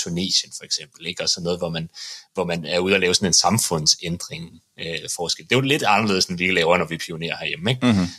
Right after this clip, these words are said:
Speaker 1: Men, men de laver også spejderaktiviteter for børn. Så noget af det her med at gå ud og, og donere drikkevand, eller lave de her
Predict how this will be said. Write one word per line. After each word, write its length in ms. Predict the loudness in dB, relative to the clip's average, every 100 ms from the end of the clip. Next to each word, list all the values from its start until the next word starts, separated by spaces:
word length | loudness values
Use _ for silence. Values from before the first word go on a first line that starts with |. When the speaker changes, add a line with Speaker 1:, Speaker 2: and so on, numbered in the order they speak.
| _
Speaker 1:
Men, 200 | -2 -2 -2
men 200 | -2 0
de 80 | 2
laver 220 | 4 4
også 400 | 4 4 4 2
spejderaktiviteter 960 | 2 4 6 4 2 -2 0 -2 -2 -6
for 120 | -6
børn. 180 | -4 -6 -8 _ _ _ -2
Så 220 | 0 -2
noget 180 | 4 4
af 100 | 6
det 120 | 4
her 160 | 4 4
med 120 | 2
at 80 | 2
gå 120 | 0
ud 180 | 0 0
og, 280 | 0 -4 -6 -16 -16 -8
og 160 | -6
donere 240 | -4 -4 0
drikkevand, 680 | 2 2 2 -4 -6 -6
eller 260 | -6 -6 -4
lave 140 | -4 -4
de 140 | -4
her 60 | -8